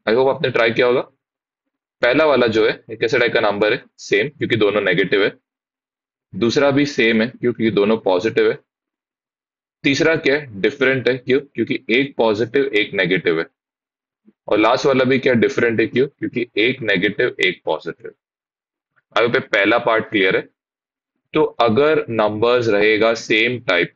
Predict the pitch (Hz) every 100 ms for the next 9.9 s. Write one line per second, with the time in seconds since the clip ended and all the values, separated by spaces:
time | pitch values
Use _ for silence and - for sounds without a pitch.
0 | - 87 - _ _ _ _ _ _ _
1 | _ _ - 104 95 110 101 - 98 95
2 | 98 98 113 120 - 98 107 131 110 92
3 | 98 107 98 87 87 98 78 78 76 -
4 | - - _ _ _ _ _ _ _ _
5 | _ _ _ 117 127 143 123 104 104 120
6 | 107 98 - 123 117 101 82 76 - -
7 | _ _ _ _ _ 113 113 104 98 104
8 | 113 104 104 104 107 101 95 92 98 98
9 | 123 - - 90 _ - 104 95 -